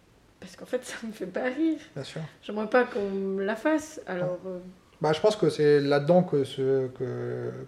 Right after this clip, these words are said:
Speaker 2: que se montre, je dirais, euh, euh, mon engagement,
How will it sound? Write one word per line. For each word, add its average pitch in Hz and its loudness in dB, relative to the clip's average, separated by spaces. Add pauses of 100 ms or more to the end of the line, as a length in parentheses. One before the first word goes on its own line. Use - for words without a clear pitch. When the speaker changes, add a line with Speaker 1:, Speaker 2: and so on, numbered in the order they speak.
Speaker 2:
que 135 -8
se - -14
montre, 139 -4 (160)
je - -10
dirais, 135 -8
euh, 135 0 (1080)
euh, 127 -6 (1000)
mon 139 -6
engagement, 143 2